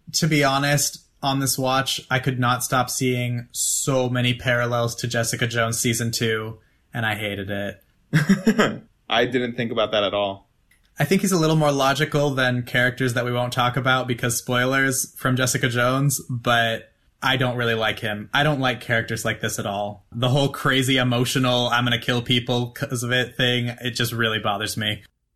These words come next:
Speaker 2: I'm not a huge fan of that archetype, but it was good enough for me, I suppose.
Speaker 1: All right.
Speaker 2: <laughs>
Speaker 1: But we do get Skye getting some of her backstory about how her dad tells her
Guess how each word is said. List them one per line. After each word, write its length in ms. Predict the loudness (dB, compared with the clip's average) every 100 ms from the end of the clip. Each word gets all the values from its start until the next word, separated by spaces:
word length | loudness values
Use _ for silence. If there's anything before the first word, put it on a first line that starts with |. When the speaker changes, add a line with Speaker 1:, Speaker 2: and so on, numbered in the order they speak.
| 0
Speaker 2:
I'm 100 | 2
not 120 | 2
a 60 |
huge 320 | 4 2 2 0
fan 240 | 0 2
of 100 | 2
that 140 | 4 4
archetype, 600 | 2 -2 -2 -2 -2 0
but 340 | 2 2 -6 _ _ _ _ 2
it 80 |
was 360 | 4 4 0 -12 _ -12
good 220 | 2 2
enough 320 | 4 2 0 -2
for 140 | -6
me, 400 | -4 -4 -4 -6 -8
I 160 | -6
suppose. 580 | -4 -4 -2 -2 -6 -12 -20 -20 _ _ _
Speaker 1:
All 180 | 0 2
right. 560 | 4 2 2 -2 -4 -14 _
Speaker 2:
<laughs> 220 | -4 0 0 2 2 2 0 -2 -8 -4
Speaker 1:
But 120 | 0 2
we 100 | 4
do 160 | 4
get 120 | 4
Skye 320 | 2 2 2 2
getting 260 | 2 0
some 180 | 0 -2
of 80 | 0
her 120 | 0
backstory 840 | 0 0 -2 -4 0 0 2 0 -4 -10 _ _ _ -6
about 440 | 0 2 2 0
how 320 | -2 0 0
her 120 | -2
dad 300 | 0 0 0
tells 320 | -2 -2 -2 0
her 380 | 2 2 0